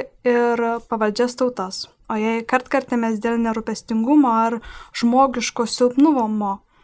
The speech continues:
valdant kas nors būdavo at-, apleidžiama, niekada nevengdavo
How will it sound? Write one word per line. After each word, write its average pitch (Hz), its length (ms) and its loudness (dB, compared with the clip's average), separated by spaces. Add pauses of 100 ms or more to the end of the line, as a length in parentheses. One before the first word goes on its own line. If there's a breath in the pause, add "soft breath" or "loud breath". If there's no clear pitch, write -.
(140)
valdant 240 440 4
kas 226 200 -6
nors 240 200 2
būdavo 240 460 2
at-, 220 180 -4 (380)
apleidžiama, 302 800 0
niekada 254 460 0
nevengdavo 262 760 2